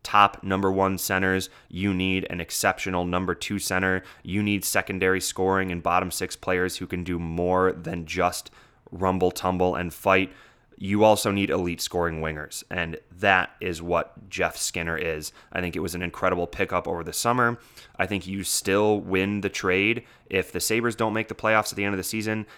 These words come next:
and they pitch Jeff Skinner for another first-round pick, which he is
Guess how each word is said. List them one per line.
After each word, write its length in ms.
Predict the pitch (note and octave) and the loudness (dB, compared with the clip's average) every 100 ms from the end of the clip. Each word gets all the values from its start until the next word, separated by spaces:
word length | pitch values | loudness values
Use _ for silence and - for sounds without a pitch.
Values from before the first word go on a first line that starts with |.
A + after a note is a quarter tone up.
| - | -12
and 300 | - F2+ F2 E2 | -4 0 -2 0
they 240 | G2 G#2 | 0 2
pitch 420 | G2+ - A2 - - | 0 -2 -2 -2 0
Jeff 180 | G2+ | 0
Skinner 520 | - - G2+ G2+ G2+ - - | 0 -4 -2 0 0 -2 -16
for 240 | _ - F2 | _ -2 0
another 600 | E2+ F2 F2 F#2+ G2 G2 | 0 -2 2 4 4 4
first-round 840 | - - F#2+ G2 - F#2 F#2 F2+ | 2 -2 0 0 -2 0 0 -2
pick, 280 | - G2+ G2 | -4 -4 -2
which 200 | F#2+ F2 | -4 -4
he 200 | - F#2 | -4 -4
is 120 | E2+ | -4